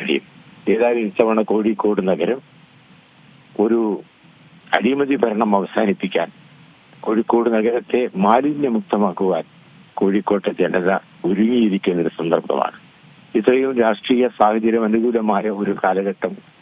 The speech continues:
ഒരു തദ്ദേശ സ്വയംഭരണ സ്ഥാപനങ്ങളിലേക്കുള്ള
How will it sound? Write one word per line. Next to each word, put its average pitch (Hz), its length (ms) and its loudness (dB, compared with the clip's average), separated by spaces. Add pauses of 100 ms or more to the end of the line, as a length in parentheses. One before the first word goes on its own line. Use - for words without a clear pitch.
(260)
ഒരു 110 240 2
തദ്ദേശ 101 300 0 (140)
സ്വയംഭരണ 95 420 0
സ്ഥാപനങ്ങളിലേക്കുള്ള 87 1080 -2